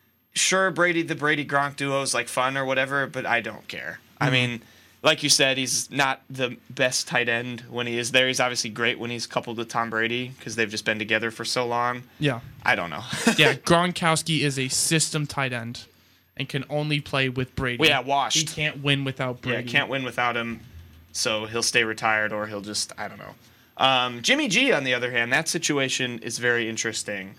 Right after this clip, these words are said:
Speaker 2: Mm-hmm.
Speaker 1: Has there been any more developments other than it, it, it's just whatever the forty-niners are doing? So they're, they're keeping, are they keeping Debo? Is that all
Speaker 2: Yes,
Speaker 1: finalized?
Speaker 2: Jimmy G,
Speaker 1: Yeah.
Speaker 2: G-, uh, uh, Debo is staying
Speaker 1: Right.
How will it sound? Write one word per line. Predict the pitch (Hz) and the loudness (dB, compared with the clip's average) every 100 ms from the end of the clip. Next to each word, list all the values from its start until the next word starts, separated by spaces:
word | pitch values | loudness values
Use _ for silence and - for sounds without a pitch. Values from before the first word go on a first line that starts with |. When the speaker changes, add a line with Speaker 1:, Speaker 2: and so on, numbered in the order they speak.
| - | -4
Speaker 2:
Mm-hmm. | 156 131 | -2 0
Speaker 1:
Has | 123 151 | 2 2
there | 247 | 2
been | 220 254 | 2 0
any | 262 240 | -2 -2
more | 233 226 | -2 -2
developments | 170 170 214 220 208 | 0 0 0 -2 0
other | 156 147 | 0 0
than | 147 151 | 0 0
it, | 143 139 | 0 -2
it, | 131 - | -2 -2
it's | - - | -4 -4
just | 127 - - - - _ _ _ _ _ _ _ _ _ _ | -2 -2 -4 -18 -20 _ _ _ _ _ _ _ _ _ _
whatever | - 127 131 135 | 0 4 4 0
the | |
forty-niners | 131 139 131 131 131 127 | 0 0 2 0 0 -2
are | |
doing? | 127 143 151 | 0 0 0
So | 143 | 0
they're, | 139 - | -2 0
they're | 147 | -2
keeping, | - 247 175 131 98 - _ - | 0 0 0 -2 -6 -18 _ -2
are | 139 | 0
they | 202 | 0
keeping | 208 277 285 254 | -2 -4 -2 -2
Debo? | 247 247 254 247 | -2 0 0 0
Is | 160 | 2
that | 180 185 | 2 2
all | 196 202 185 - _ _ _ | 0 -2 -6 -16 _ _ _
Speaker 2:
Yes, | 175 180 196 | 4 4 4
Speaker 1:
finalized? | 202 | 4
Speaker 2:
Jimmy | 185 196 | 4 4
G, | 160 175 151 | 4 2 2
Speaker 1:
Yeah. | 110 - - | 0 -4 -8
Speaker 2:
G-, | 156 160 | -6 0
uh, | 160 143 135 - - _ _ _ _ _ _ _ - | 2 2 0 -4 -20 _ _ _ _ _ _ _ -6
uh, | 143 135 131 127 | -2 0 -2 -4
Debo | - 180 190 175 | -2 4 4 4
is | 147 | 2
staying | - 160 147 143 143 | 2 2 4 4 2
Speaker 1:
Right. | 127 113 | 0 -2